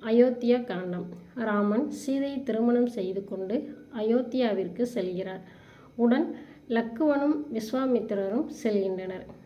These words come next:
அயோத்தியின் மன்னனான தசரதன் ராமனுக்கு பட்டாபிஷேகம் செய்ய ஏற்பாடுகளை செய்கிறார். அதனை அறிந்து மக்களும் மந்திரிகளும் மகிழ்கின்றனர். மந்தரை என்னும் கூனி பரதனின்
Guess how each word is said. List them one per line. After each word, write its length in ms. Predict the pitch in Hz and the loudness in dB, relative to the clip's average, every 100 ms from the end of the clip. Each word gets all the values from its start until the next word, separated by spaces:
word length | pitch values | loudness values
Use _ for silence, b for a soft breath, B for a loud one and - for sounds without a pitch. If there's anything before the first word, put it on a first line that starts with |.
| - | -16
அயோத்தியின் 680 | 220 214 226 240 247 262 262 | -6 0 4 4 2 2 0
மன்னனான 680 | 233 208 202 220 214 202 262 294 - 208 | 0 0 2 2 2 2 0 -2 -6 -8
தசரதன் 580 | 196 - 190 190 247 294 - | -8 -6 -6 -2 -2 -2 -8
ராமனுக்கு 640 | 233 208 208 202 190 - 285 | -4 -2 0 0 0 -2 -4
பட்டாபிஷேகம் 960 | - 214 233 262 269 240 247 240 247 | -4 -4 -2 0 0 0 0 2 0
செய்ய 300 | 247 220 196 196 202 | -2 -2 0 2 2
ஏற்பாடுகளை 560 | 214 226 214 214 214 269 | 0 -2 -2 0 -2 -2
செய்கிறார். 580 | - 202 180 190 190 - B B B B | -4 -6 -4 -6 -6 -10 B B B B
அதனை 300 | 226 247 247 | 2 4 6
அறிந்து 420 | 226 220 277 285 | 4 4 2 2
மக்களும் 540 | 285 214 208 247 254 240 | 2 0 0 2 2 2
மந்திரிகளும் 560 | 196 208 196 190 254 294 | 2 2 2 2 0 0
மகிழ்கின்றனர். 840 | 214 202 208 202 190 180 180 180 - - - - B B - | 0 0 2 2 0 -4 -6 -8 -14 -20 -20 -20 B B -4
மந்தரை 460 | 214 226 247 277 311 | 2 4 6 4 4
என்னும் 300 | 285 233 208 - | 4 2 0 -2
கூனி 300 | 202 196 214 - - 214 | 0 2 2 0 -6 -4
பரதனின் 560 | 202 202 196 190 226 | -2 0 0 0 0